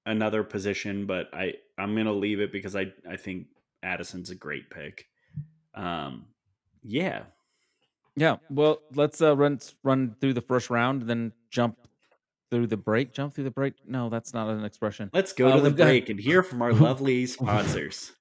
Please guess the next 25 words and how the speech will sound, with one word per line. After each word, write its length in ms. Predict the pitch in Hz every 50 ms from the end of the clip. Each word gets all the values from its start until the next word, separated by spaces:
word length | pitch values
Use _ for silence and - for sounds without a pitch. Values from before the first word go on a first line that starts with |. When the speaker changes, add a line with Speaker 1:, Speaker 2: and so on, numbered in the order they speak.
| _ -
Speaker 2:
At 220 | - 147 143 143 -
the 100 | 160 151
one 240 | 139 139 147 151
oh 80 | 156 156
one, 340 | 147 139 135 135 139 143 147
we 120 | 143 139
had 260 | 123 135 127 123 113
Bijan 380 | 104 123 123 113 123 123 120 117
Robinson, 680 | 117 110 110 113 120 117 113 - - 123 123 120 123
running 220 | 117 117 113 113 104
back, 220 | 104 98 98 -
Texas, 580 | - - 123 117 - - 139 139 127 - - -
and 100 | 110 110
then 140 | 107 104
Trevion 460 | 101 - - 123 117 120 117 113 110 101
Henderson, 680 | 101 120 120 117 113 - 127 120 120 123 120 120 120 - _ _ _ _
running 240 | 110 110 110 110 110
back, 260 | 104 104 104 - -
Ohio 360 | - 85 - 80 78 76 60
State. 500 | - - - - - 139 160 170 - _ _ _ _ _ _ _ _ _ _ _ _
Travis 280 | - 123 123 123 127 -
took 140 | - 117
the 80 | - 117
first 320 | - - 120 104 95 -
quarterback 680 | - - - 147 143 143 127 143 135 135 135 - -